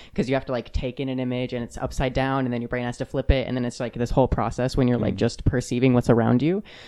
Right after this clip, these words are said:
Speaker 1: and your brain doesn't wanna do all that. And so everything that you see in your waking life, like, when you're an adult, when you're a teenager, whatever, you're not seeing it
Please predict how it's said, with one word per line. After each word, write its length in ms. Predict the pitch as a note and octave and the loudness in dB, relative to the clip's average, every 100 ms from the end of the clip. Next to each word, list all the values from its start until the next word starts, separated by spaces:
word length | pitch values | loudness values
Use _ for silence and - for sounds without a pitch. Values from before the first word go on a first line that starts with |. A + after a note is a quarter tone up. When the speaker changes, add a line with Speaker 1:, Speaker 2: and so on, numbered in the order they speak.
| - | -2
Speaker 1:
and 100 | C#3+ | 2
your 80 | B2+ | 6
brain 160 | D#3 | 4
doesn't 160 | D#3+ C3+ | 6 8
wanna 160 | B2 A#2 | 8 8
do 200 | D3+ D#3 | 8 6
all 120 | G2+ | 4
that. 260 | B1 - - - | 2 0 -8 -6
And 120 | - C3+ | -2 2
so 180 | C#3+ C3 | 2 2
everything 360 | D3+ G3 A#3+ A3 | 2 2 4 4
that 100 | F#3 | 4
you 140 | C#3 C3+ | 2 0
see 400 | - G3 C#3+ A#2+ | 2 0 0 2
in 180 | C#3+ | 4
your 120 | D3 D3 | 6 4
waking 320 | C3+ C#3 B2+ | 2 0 0
life, 320 | C3+ B2 - | 2 2 2
like, 200 | B2 - - | 0 0 0
when 220 | C3 C3+ | 4 6
you're 140 | C3 | 4
an 80 | B2+ | 4
adult, 360 | B2 B2+ B2+ B2 | 4 6 6 4
when 100 | B2+ | 0
you're 120 | A#2+ | -2
a 20 | |
teenager, 400 | - B2 A#2+ A#2+ | -4 -4 -2 -4
whatever, 500 | A#2 C#3 C#3+ A2+ B2 - - - | 0 2 6 6 4 -4 -16 -6
you're 120 | - D3 | 0 2
not 260 | F3+ - | 2 -2
seeing 480 | - - D#3+ D#3 C3+ | -10 -4 2 4 4
it 460 | B2+ A#2+ - - | 2 0 -6 -16